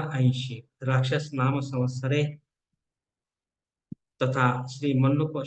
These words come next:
वाहन शक एकोणावीसशे शेहेचाळीस क्रोधी नाम संवत्सर, संवत्सरे राजा भूमहा मंत्री शनिहा कोशाधिपः भौम, मेघाधिपः शुक्र, पूर्वसमस्याधिपः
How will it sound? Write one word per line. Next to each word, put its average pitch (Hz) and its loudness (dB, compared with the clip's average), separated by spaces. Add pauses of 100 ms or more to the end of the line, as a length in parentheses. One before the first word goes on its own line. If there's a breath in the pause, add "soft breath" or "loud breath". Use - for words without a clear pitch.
(480)
वाहन 127 4
शक 131 -2 (960)
एकोणावीसशे 131 4
शेहेचाळीस 131 0
क्रोधी 123 0
नाम 131 0
संवत्सर, 131 -6 (500)
संवत्सरे 143 4
राजा 123 2
भूमहा 131 0 (440)
मंत्री 143 0
शनिहा 131 0 (500)
कोशाधिपः 135 0
भौम, 135 -2 (140)
मेघाधिपः 127 0
शुक्र, - -2 (460)
पूर्वसमस्याधिपः 131 2